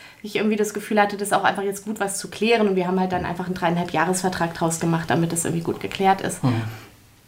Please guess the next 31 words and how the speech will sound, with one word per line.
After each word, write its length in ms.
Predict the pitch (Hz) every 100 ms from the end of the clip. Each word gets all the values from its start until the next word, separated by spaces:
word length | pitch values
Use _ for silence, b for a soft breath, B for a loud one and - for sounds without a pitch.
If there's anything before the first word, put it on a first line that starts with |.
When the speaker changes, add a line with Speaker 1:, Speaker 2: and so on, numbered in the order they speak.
| - -
Speaker 1:
Und 160 | 202
wir 100 | 185
dann 160 | 175 175
irgendwie 220 | 175 180
so 60 | 175
eine 120 | 175
absehbare 460 | 165 - 175 170
Zeit 340 | 165 180 175 175
hatten. 300 | 143 - 147
Und 240 | - 170
in 300 | - - 233
diesem 280 | 233 208 208
Wechsel, 420 | 202 226 - 190
also 200 | - 175
zu 140 | 175 190
sagen, 240 | 190 190
ich 200 | 180 -
hab 140 | 202 202
mich 120 | 208
jetzt 140 | 190
entschieden, 480 | - 175 - 247 254
aus 140 | 196
dem 160 | 190 185
Ort 160 | 185 185
wegzugehen, 500 | 269 - 247 214 202
nach 140 | 180
Marburg 400 | 208 240 247 226
zu 120 | -
gehen. 300 | 202 208 202 202 B B -
In 100 | 202
Marburg 400 | 196 214 214